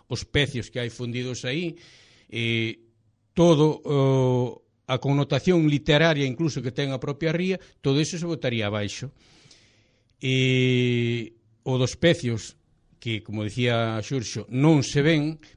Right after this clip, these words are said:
pero sí están inseridos na mentalidade dos veciños da zona, dos mariñeiros, e no, no propio corazón da xente que está, e cada vez que lle falan da ría, do Estreito de Rande, da batalla de Rande,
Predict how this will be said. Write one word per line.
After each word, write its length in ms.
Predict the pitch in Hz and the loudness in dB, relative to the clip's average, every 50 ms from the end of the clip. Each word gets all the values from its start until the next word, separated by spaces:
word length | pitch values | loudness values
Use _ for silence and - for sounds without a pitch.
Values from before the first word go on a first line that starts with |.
| _ - | _ -4
pero 180 | 151 135 127 120 | -2 0 0 -2
sí 240 | - - - 185 | -4 -4 -4 -4
están 300 | 175 - - - 170 165 | -4 -4 -2 -2 0 0
inseridos 640 | 160 147 131 - - - 143 135 165 165 135 143 - 135 | 0 0 -2 -4 -4 -4 -4 -4 -2 -2 -2 -2 -2 -2
na 140 | 139 139 | -2 -4
mentalidade 880 | 139 139 139 135 - - 127 123 127 131 139 160 156 139 135 135 139 - - 127 | -2 -2 -4 -4 -4 -4 -4 -4 -4 -4 -4 -4 -2 -2 -4 -6 -8 -10 -10 -8
dos 260 | 110 131 123 110 - | -4 -4 -4 -4 -4
veciños 460 | 113 120 - - 156 151 143 131 113 | -6 -8 -4 -4 -2 -2 -2 -2 -2
da 160 | 117 123 117 | -4 -4 -4
zona, 400 | - 156 151 135 135 151 165 - _ _ _ _ - - - _ - 135 | -2 -2 -2 -2 -2 -6 -8 -12 _ _ _ _ -20 -20 -20 _ -12 -6
dos 160 | 127 127 113 | -4 -4 -2
mariñeiros, 760 | 113 120 117 123 131 151 160 151 139 139 151 147 - - - _ _ _ _ _ _ _ _ _ | -2 -2 -2 0 2 2 2 2 2 0 -2 -4 -6 -10 -18 _ _ _ _ _ _ _ _ _
e 140 | - 143 143 | -4 -2 0
no, 160 | 143 143 143 - 139 | 0 0 0 0 0
no 160 | 139 139 135 | 0 0 0
propio 320 | - 156 160 131 151 147 139 | 2 0 0 0 0 -2 -2
corazón 480 | 147 139 139 135 - 156 156 143 139 | -2 -2 -2 -2 -2 0 0 0 0
da 80 | 135 123 | 0 -2
xente 500 | - - 165 151 147 151 - 156 160 156 _ _ _ _ _ _ | -2 -2 -2 -2 -2 -2 -6 -10 -10 -10 _ _ _ _ _ _
que 240 | - 143 135 131 127 | -4 -2 0 0 0
está, 560 | - - _ - 160 160 160 160 156 _ _ | -2 -6 _ 0 2 2 2 2 0 _ _
e 160 | - 139 139 123 - | -4 -2 -2 -2 0
cada 260 | 131 120 117 120 127 | 0 0 0 0 2
vez 240 | 151 151 139 - - | 4 2 2 2 -2
que 160 | - 135 120 | -6 -6 -6
lle 160 | 117 120 - | -4 -6 -4
falan 400 | - 151 147 143 135 123 123 120 | -2 0 2 2 2 0 0 0
da 160 | 120 120 117 | -2 -2 -2
ría, 240 | 117 139 147 139 123 | 0 0 0 0 0
do 80 | 113 113 | 0 -2
Estreito 400 | - - - 139 135 117 135 123 | -4 -4 -2 -4 -2 -2 -4 -4
de 80 | 123 | -2
Rande, 320 | 127 127 147 143 127 120 117 | -2 -2 0 -2 -2 -2 -2
da 160 | 113 113 117 | -2 -2 -4
batalla 320 | 120 120 143 135 135 135 | -4 -2 -2 -2 0 0
de 140 | 123 131 127 | -2 -2 -2
Rande, 300 | 139 143 139 139 139 147 | -2 -2 -2 -2 -4 -6